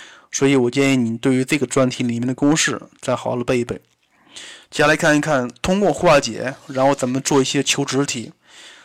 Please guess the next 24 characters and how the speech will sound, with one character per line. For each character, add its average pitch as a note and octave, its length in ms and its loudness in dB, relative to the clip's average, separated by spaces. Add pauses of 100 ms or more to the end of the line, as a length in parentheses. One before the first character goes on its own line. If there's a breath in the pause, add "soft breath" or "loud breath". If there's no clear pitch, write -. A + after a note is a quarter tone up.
(100)
求 F3 200 2
值 F3 180 4
题 C#3+ 280 0 (200)
总 B2+ 160 -4
共 C#3+ 80 2
是 C#3+ 160 -4
以 B2 40 -8
下 C#3 120 2
四 C#3 240 -2
类， B2+ 280 0 (260)
第 D3+ 160 0
一 F3+ 80 4
是 D3 320 0 (140)
求 - 220 0
值 - 280 -4
域， E3 220 -2 (380)
第 D3 140 2
二 C#3 120 4
是 D3 120 0
求 C3 400 0 (140)
单 D3 240 0
角 C3+ 180 0
区 - 200 -8
间， D#3 320 0